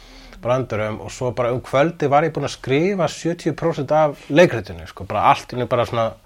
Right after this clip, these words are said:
var, það var bara svona þetta vall upp úr mér og það er svo ótrúlega góð tilfinning og það hefur komið fyrir alveg tvisvar, þrisvar síðan þá, en það er,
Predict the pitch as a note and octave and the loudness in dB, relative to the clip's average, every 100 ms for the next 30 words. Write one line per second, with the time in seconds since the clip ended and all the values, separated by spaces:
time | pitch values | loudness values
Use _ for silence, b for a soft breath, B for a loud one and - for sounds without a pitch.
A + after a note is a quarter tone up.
0 | _ B2 A#2+ A2+ B2 A#2+ G2+ A2+ A2+ A2+ | _ 0 2 2 2 0 0 0 2 2
1 | G#2 A2 A2+ C#3+ - - C#3+ C#3+ - F#2 | 2 -4 2 2 2 -2 -2 -2 -2 -6
2 | D#2+ - - - - G#2+ G#2+ D2+ F2 - | -8 -12 -20 -18 -6 -2 0 -2 -10 2
3 | A#2+ C3 C#3+ C#3+ C#3 B2+ B2 B2 - - | 6 8 8 6 0 0 2 2 0 0
4 | C#3+ E3+ E3+ E3 - C3+ C3 B2 C3+ B2+ | 4 6 4 0 -4 0 0 2 0 0
5 | B2 - G#2+ F#2+ G2+ G#2 A#2+ C#3 - D3 | -4 -4 -4 -4 -2 0 0 -2 0 4
6 | F3 F#3+ E3+ E3+ F3 C3 G2+ B B B | 6 6 2 4 4 4 0 B B B
7 | B B B - C#3 C3 A2+ - C#3+ - | B B B -2 4 4 2 0 0 0
8 | C3 D3 D3 B2 - D3 C#3+ A#2+ B2+ G2+ | 0 4 4 2 -2 2 2 4 4 2
9 | D#2+ E2+ D#2+ B2 B2 C3+ C#3 | 2 -8 0 4 6 6 4